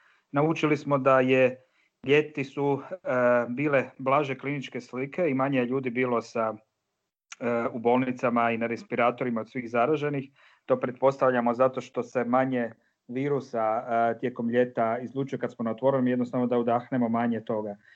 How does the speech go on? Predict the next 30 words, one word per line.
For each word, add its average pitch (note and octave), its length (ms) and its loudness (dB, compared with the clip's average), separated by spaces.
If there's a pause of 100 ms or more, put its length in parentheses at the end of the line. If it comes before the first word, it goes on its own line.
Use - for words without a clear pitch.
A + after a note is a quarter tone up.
(140)
Dakle, C3 260 2
e, C3+ 80 -4 (520)
neke D#3 300 -2
stvari D3 300 2
smo C3 180 -4
naučili, F3+ 480 2
ali D3+ 140 4
još C#3+ 140 -8
uvijek D#3+ 240 0
nemamo C#3 480 0 (300)
rješenje, B2+ 720 -2
e, E3+ 100 -2 (560)
za B2+ 140 2
ovu C3+ 140 2
pandemiju. A#2+ 600 0 (280)
E, C3+ 280 0
rješenje, C3+ 560 0
e, B2 500 0
ja B2+ 140 6
vidim B2+ 320 0
kao, A#2 460 0
e, A2+ 420 -2
cjepivo A#2+ 500 -2
o G#2 40 -4
kojem A2 220 -6
se A2+ 140 -4
nadam A2+ 240 0
da A2 120 -4
će A2+ 240 -14
skoro A2 440 -2